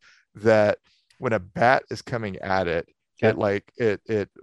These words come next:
Speaker 1: it will try to evade the bat. Then when the bat gets really close, it, like, plummets, right? So people say, like, "Oh, it knew the bat was coming," and it does this. But basically what happened is there's,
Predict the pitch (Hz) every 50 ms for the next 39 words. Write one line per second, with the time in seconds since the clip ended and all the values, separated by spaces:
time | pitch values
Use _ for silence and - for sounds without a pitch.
0 | - 90 110 107 - - 117 107 101 101 - - 139 131 127 123 113 98 156 123
1 | 139 117 110 98 104 101 101 - - 104 107 104 101 92 85 131 135 - - 110
2 | - - 123 117 107 - - - 156 143 110 98 - - - 113 110 90 87 82
3 | - _ - - 120 98 - - - - - - _ _ _ - - 110 - -
4 | _ _ _ _ - - 139 196 247 190 - 151 135 127 123 - 135 - 185 131
5 | - - - 131 151 139 131 143 139 135 - 139 - - 151 - - - 220 208
6 | 147 104 98 98 104 101 - 131 143 123 87 78 - - - 123 127 - - _
7 | 170 226 277 - 226 175 139 - 147 175 - - 98 98 90 76 107 101 - 117
8 | 113 110 113 120